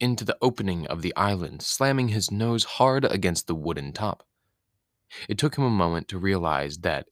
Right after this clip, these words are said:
he would lift it up just a little more, so as to enter the island. It was a tunnel, a cave of sorts,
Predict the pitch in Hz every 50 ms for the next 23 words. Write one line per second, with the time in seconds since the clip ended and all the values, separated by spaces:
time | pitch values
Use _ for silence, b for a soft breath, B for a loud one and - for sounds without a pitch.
0 | _ - - - - 135 131 113 104 110 98 - 80 80 87 117 123 - - -
1 | 107 - _ - 127 110 - - _ _ _ _ _ _ _ _ _ _ _ -
2 | - 143 - - 156 143 165 156 143 143 147 143 113 90 - - - _ _ _
3 | _ _ _ _ _ _ _ _ _ _ _ _ _ _ - - 107 98 95 92
4 | - - - - - 107 107 104 - - 80 69 - - _ _ _ _ - 87
5 | - - - 98 101 101 92 - - - - _ _ _ _ _ _ _ _ _
6 | _ _ _ _ _ _ _ _ _ _ _ _ B B B 98 - 104 90 101
7 | 92 95 95 - - 123 127 110 85 - - - _ _ _ _ _ _ _ _
8 | _ _ _ B B B - 104 - - - 120 131 135 120 95 - - - 87
9 | 82 - - - - 65 - - - - - -